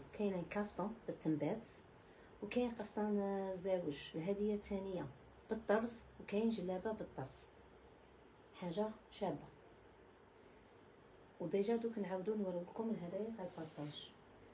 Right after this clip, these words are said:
شوفوا صحاباتي تاع التيك توك الله يخليكم لي زابوني تاعنا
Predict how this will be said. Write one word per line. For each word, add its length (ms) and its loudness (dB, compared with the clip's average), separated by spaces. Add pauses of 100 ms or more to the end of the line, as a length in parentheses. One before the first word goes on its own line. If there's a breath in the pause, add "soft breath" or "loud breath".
شوفوا 320 0
صحاباتي 680 0
تاع 120 0
التيك 380 -6
توك 200 2
الله 120 2
يخليكم 460 2
لي 100 0
زابوني 380 2
تاعنا 460 2